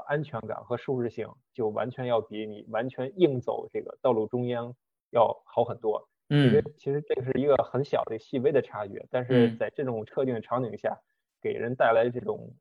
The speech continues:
Speaker 1: 呃，驾驶的感受，就是会有很大的差别。
Speaker 2: 啊，所以这个 Super Cruise 就可以做到这个。
Speaker 1: 对，这个其实它是有，不光是 Super Cruise，还有一些其他的，比如说B B A车型的，呃，高端的辅助驾驶，他们有一种叫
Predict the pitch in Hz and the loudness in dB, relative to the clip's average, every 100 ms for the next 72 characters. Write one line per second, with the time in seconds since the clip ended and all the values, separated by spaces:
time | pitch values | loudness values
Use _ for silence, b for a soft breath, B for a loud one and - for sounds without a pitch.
0 | - 127 139 117 - 117 127 113 - 113 | -18 -4 0 0 0 -4 0 0 0 -6
1 | - _ 104 104 104 - _ _ _ - | -6 _ -6 -2 -2 -4 _ _ _ 2
2 | 113 113 104 107 120 104 - 104 98 - | 4 4 2 0 0 0 -2 -2 -2 -6
3 | 143 139 180 180 180 175 185 185 180 190 | -4 0 0 2 2 0 2 2 2 2
4 | 175 160 160 151 151 143 120 107 104 101 | 0 -2 -4 -2 0 0 2 2 -2 -8
5 | - _ - 151 123 208 165 135 143 143 | -14 _ 8 10 10 8 8 8 4 4
6 | 143 151 147 151 135 120 107 - 151 165 | 2 2 0 4 4 2 -6 -6 -2 -2
7 | 170 151 131 127 117 113 - 117 - 156 | -2 -8 -4 -2 -2 -4 -6 -10 -10 -6
8 | 123 113 110 127 113 113 - _ - - | -6 -4 -2 0 0 -2 -10 _ -18 -6
9 | 123 135 131 113 107 - _ - 113 110 | -2 2 2 2 -4 -8 _ -6 -4 -2
10 | 120 117 117 123 127 117 104 107 104 _ | -4 -2 -4 -4 -4 -6 -8 -8 -8 _
11 | _ 113 104 113 123 123 123 113 - 98 | _ -10 -8 -2 0 0 -2 -4 -8 -4
12 | 107 117 110 - - _ _ _ _ 151 | -2 0 0 -2 -16 _ _ _ _ -2
13 | 151 131 143 135 110 101 107 - 113 107 | 0 0 0 0 -2 -6 -8 2 4 4